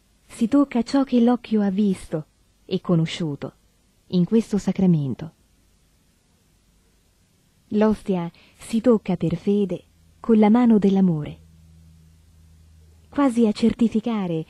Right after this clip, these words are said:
quello che si vede e si conobbe intellettualmente,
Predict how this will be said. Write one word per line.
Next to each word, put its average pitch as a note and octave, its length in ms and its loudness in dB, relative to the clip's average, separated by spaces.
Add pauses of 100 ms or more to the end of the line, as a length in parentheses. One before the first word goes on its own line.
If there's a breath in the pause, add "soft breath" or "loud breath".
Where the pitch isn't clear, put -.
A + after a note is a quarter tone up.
(320 soft breath)
quello A#3 280 -4
che A3 140 -2
si G#3 180 0
vede F3+ 440 2
e E3+ 40 -4
si - 180 -4
conobbe G3+ 400 4
intellettualmente, E3+ 1160 -2